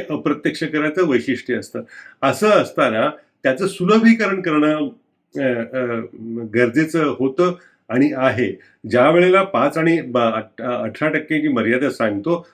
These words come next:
त्यावेळेला शून्य टक्क्याविषयी सरकार बोलत नाही, चाळीस टक्क्यांच्या घटकांविषयी बोलत नाही.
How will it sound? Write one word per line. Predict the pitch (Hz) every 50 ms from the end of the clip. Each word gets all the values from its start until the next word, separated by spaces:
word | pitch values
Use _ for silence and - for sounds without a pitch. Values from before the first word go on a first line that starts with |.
| _ _
त्यावेळेला | 135 131 131 131 127
शून्य | 127 - 143 139 147 165 185
टक्क्याविषयी | - 190 190 - - 180 170 160 151 156 156
सरकार | 143 143 127 113 - 127 120
बोलत | 113 110 107 107 107 104 -
नाही, | 135 147 160 156 156 - _ _ _ _ -
चाळीस | 131 117 160 170 170 -
टक्क्यांच्या | 180 170 - 170 165 160 147 160
घटकांविषयी | 123 120 120 143 120 131 123 120 117 107 - - 117
बोलत | 98 104 107 104 101 -
नाही. | 131 151 160